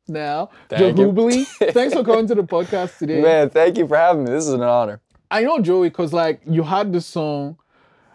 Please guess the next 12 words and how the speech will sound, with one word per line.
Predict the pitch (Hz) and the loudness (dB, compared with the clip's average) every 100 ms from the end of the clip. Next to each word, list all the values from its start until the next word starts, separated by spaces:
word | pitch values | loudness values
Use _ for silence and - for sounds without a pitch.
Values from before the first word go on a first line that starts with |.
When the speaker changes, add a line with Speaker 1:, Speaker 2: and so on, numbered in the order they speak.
| _ - | _ -6
Speaker 1:
You | 147 | -2
Got | 147 180 202 196 | 0 0 0 0
It, | 185 180 175 | 0 0 -2
and | 160 151 | -4 -6
Tired | 170 165 165 | -4 -2 -2
Eyes, | 160 151 147 151 147 - | -2 -2 0 -2 -4 -6
and, | 143 143 | -6 -6
like, | 139 135 117 | -6 -8 -6
they | 135 | -4
were, | 135 | -2
like, | 131 127 135 | -4 -6 -8
insane. | 135 135 - 202 185 165 160 156 151 147 151 | -8 -8 -6 -4 -4 -4 -4 -6 -6 -6 -8